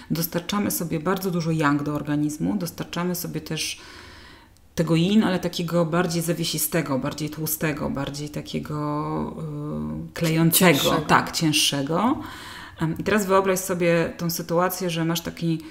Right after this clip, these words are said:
Speaker 1: małą, małe nasionko, e, albo pączek tulipana,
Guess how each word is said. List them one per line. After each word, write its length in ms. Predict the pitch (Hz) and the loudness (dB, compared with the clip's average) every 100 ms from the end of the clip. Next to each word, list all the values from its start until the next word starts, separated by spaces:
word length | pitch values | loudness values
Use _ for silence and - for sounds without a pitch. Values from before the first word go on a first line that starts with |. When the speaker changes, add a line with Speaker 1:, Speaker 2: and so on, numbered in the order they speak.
| - - 165 | -18 -8 0
Speaker 1:
małą, 680 | 180 196 196 175 175 170 170 - - - | 2 4 4 2 2 0 -2 -10 -14 0
małe 220 | 202 214 | 4 6
nasionko, 920 | 196 175 - 190 160 147 139 135 147 - - - | 6 4 4 6 4 2 -2 -2 -4 -8 -20 -14
e, 40 | - | -6
albo 600 | 143 - 147 147 151 147 | -6 -2 0 0 0 -2
pączek 440 | 147 180 196 175 | 2 2 2 -2
tulipana, 840 | - 160 165 165 143 143 160 214 | -2 -2 0 4 6 6 4 0